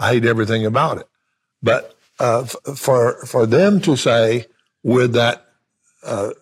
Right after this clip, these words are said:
vitriolic, uh, attitude of, "Okay, you've gotta do it this way.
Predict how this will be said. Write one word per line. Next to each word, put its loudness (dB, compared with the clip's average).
vitriolic, 0
uh, -4
attitude 0
of, 0
"Okay, 0
you've 0
gotta 2
do 0
it -4
this -2
way. 0